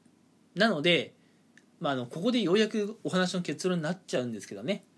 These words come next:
うん。もし、本当に退職をしたいというのであれば、退職希望日の二ヶ月前には、え、まず上司の方に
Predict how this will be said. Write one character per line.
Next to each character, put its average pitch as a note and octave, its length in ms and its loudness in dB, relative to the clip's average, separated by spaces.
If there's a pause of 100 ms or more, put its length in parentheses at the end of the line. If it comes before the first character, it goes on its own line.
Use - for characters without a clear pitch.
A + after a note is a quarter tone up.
(140)
う C3+ 80 -6
ん。 A#2 140 -4 (720)
も E4+ 120 4
し、 - 260 -2 (480)
本 A#3 140 6
当 C4+ 60 6
に A3+ 60 2
退 A3 200 4
職 B3+ 260 0
を A3+ 60 4
し - 80 -2
た C#4+ 80 6
い A3 80 2
と F#3 80 2
い F3+ 120 2
う A3 60 6
の F#3 100 4
で B2+ 120 0
あ D3+ 60 4
れ A3 100 4
ば、 A#2+ 240 0 (840)
退 C#4+ 280 8
職 C4+ 460 4
希 - 240 2
望 A#3 280 6
日 C#3 140 0
の D3+ 280 2 (480)
二 A#3+ 280 6
ヶ F#4 180 6
月 F#4 380 6
前 F#4 260 4
に D4+ 160 0
は、 C#4 320 4 (640)
え、 D3+ 140 0
ま A3+ 120 6
ず E3 120 -4
上 A3 200 6
司 A3 120 0
の D3 80 -2
方 A3+ 200 2
に D#3+ 280 0